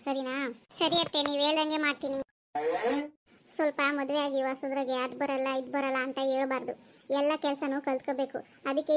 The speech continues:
ಏನಾದ್ರೂ ಒಂದ್ ಸ್ವಲ್ಪ ಕೆಲ್ಸ ಕಲ್ತ್ಕೊಂಡು ಏನಾದ್ರೂ ಒಂದ್ ಸ್ವಲ್ಪ ದುಡ್ಡು ದುಡಿಯೋ ಕೆಲ್ಸನ ಮಾಡ್ಬೇಕಮ್ಮ. ಬರೀ ಅಡ್ಗೆ ಮಾಡ್ಕೊಂಡು ಮನೆಗಿದ್ರೆ ಸಾಲಲ್ಲ. ಗಂಡ ಒಬ್ನೇ ದುಡಿತಾನೆ, ಎಷ್ಟು ಅಂತ ದುಡಿತಾನೆ.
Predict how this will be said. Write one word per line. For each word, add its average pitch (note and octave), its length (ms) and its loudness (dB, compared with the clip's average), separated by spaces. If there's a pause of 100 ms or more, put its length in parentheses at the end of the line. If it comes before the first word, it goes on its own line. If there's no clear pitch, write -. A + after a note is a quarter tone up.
ಏನಾದ್ರೂ D4 320 -2
ಒಂದ್ C#4 140 -2
ಸ್ವಲ್ಪ C4+ 180 -4 (140)
ಕೆಲ್ಸ C4 180 -2 (100)
ಕಲ್ತ್ಕೊಂಡು C4 400 -4 (140)
ಏನಾದ್ರೂ C4+ 320 0
ಒಂದ್ C4+ 140 -4
ಸ್ವಲ್ಪ B3+ 180 -4 (140)
ದುಡ್ಡು C4 200 0
ದುಡಿಯೋ C4+ 300 2
ಕೆಲ್ಸನ B3+ 320 -4 (120)
ಮಾಡ್ಬೇಕಮ್ಮ. B3 460 -6 (500)
ಬರೀ C#4 220 0
ಅಡ್ಗೆ C4+ 240 0
ಮಾಡ್ಕೊಂಡು C4 460 -2
ಮನೆಗಿದ್ರೆ C4 440 -2 (100)
ಸಾಲಲ್ಲ. C4 340 0 (480)
ಗಂಡ C#4 180 0 (160)
ಒಬ್ನೇ C#4 280 -2
ದುಡಿತಾನೆ, C4+ 360 0 (120)
ಎಷ್ಟು C#4 220 -4
ಅಂತ C#4 100 -4 (120)
ದುಡಿತಾನೆ. B3+ 380 -4